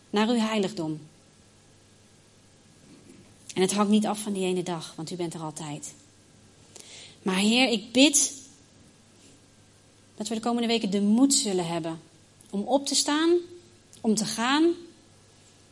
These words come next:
om het uit te roepen naar u in onze nood. Want er is nood, ik weet het zeker. Heer, en ik bid dat u uw waarheid spreekt.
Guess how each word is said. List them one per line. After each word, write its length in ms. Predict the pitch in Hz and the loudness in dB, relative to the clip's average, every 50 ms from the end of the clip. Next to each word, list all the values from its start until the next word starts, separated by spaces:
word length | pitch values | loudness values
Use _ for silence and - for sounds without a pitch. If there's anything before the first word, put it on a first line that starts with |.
| _ _ - - - - - _ _ - _ _ _ _ _ _ _ _ - - - | _ _ -20 -20 -20 -20 -20 _ _ -20 _ _ _ _ _ _ _ _ -20 -14 -4
om 100 | - 214 | 0 2
het 100 | 214 208 | 4 6
uit 220 | 233 240 262 302 285 | 6 6 6 4 4
te 80 | 294 | 2
roepen 280 | 262 262 277 269 277 247 | 2 2 2 2 2 2
naar 260 | 233 233 214 233 240 | 2 2 2 2 2
u 180 | 226 190 - - - | 0 0 -2 -4 -4
in 140 | 214 214 | -2 0
onze 200 | 220 226 220 220 | 0 2 2 2
nood. 500 | 202 208 208 214 208 190 180 - - - - - - - - - - - | 2 2 2 2 2 2 0 0 -4 -8 -12 -16 -20 -20 -20 -20 -20 -10
Want 140 | - - 208 | -4 -2 -2
er 100 | 247 233 226 | -2 -2 -2
is 220 | - 240 226 - | -2 -2 -2 0
nood, 320 | 240 220 220 226 220 196 220 | 0 2 2 2 2 0 -2
ik 80 | 190 | -4
weet 180 | 196 196 196 190 | -6 -6 -6 -6
het 100 | - - | -6 -8
zeker. 380 | - 214 202 202 208 202 196 196 - - - - - - - - - - - - - - - _ _ - - - - - - _ - - - | -6 -6 -8 -8 -10 -12 -14 -16 -18 -20 -20 -20 -20 -20 -20 -20 -20 -20 -20 -20 -20 -20 -20 _ _ -20 -20 -20 -20 -20 -20 _ -20 -6 -2
Heer, 140 | - 233 233 | 0 2 4
en 60 | 240 | 4
ik 240 | 233 180 175 - - | 2 0 -2 -2 2
bid 180 | 262 269 277 | 4 4 4
dat 140 | 269 - - | 4 2 2
u 40 | 240 | 2
uw 240 | 240 233 208 185 185 | 4 4 4 2 2
waarheid 480 | 214 233 247 254 262 233 214 196 - | 2 2 2 2 2 2 2 2 2
spreekt. 560 | - - - 185 180 175 175 175 - - - | 0 -2 -2 -4 -2 -2 -2 -4 -6 -8 -10